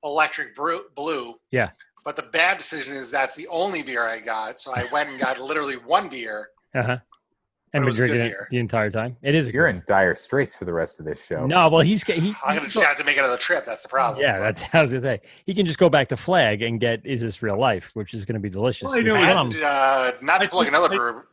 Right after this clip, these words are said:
Speaker 1: brewery,
Speaker 2: We,
Speaker 1: but I
Speaker 2: I,
Speaker 1: tried Water
Speaker 2: they
Speaker 1: Taxi.
Speaker 2: didn't ha-, yeah, water
Speaker 4: I think I
Speaker 2: development.
Speaker 4: beat all you guys, 'cause this is
Speaker 1: It's really good.
Speaker 2: Yeah?
Speaker 1: I, again, I had
Speaker 3: That's
Speaker 1: that.
Speaker 3: digging.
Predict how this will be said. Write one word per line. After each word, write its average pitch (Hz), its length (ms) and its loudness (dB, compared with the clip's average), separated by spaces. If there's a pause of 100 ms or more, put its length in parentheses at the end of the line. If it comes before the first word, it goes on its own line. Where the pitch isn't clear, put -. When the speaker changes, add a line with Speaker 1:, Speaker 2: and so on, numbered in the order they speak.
Speaker 1:
brewery, 127 240 -4
Speaker 2:
We, 170 80 0
Speaker 1:
but 196 60 8
I 226 40 8 (300)
Speaker 2:
I, 143 140 2
Speaker 1:
tried 120 120 -12
Water 143 240 2
Speaker 2:
they 165 80 -6
Speaker 1:
Taxi. 208 280 6
Speaker 2:
didn't 160 120 0
ha-, 147 120 -4 (580)
yeah, 147 180 6
water 143 280 4
Speaker 4:
I - 20 0
think 233 100 -2
I 240 100 2
Speaker 2:
development. 214 200 2
Speaker 4:
beat 208 60 6
all 220 120 6
you 185 140 4
guys, 131 600 2
'cause 156 260 -8
this 180 280 -4
is 131 180 -4
Speaker 1:
It's 120 80 -14
really 139 180 -12
good. 117 180 -12 (760)
Speaker 2:
Yeah? 143 200 6
Speaker 1:
I, 185 280 4
again, 165 260 4
I 147 120 6
had 156 260 4
Speaker 3:
That's 110 220 6
Speaker 1:
that. - 100 -18
Speaker 3:
digging. 101 300 -2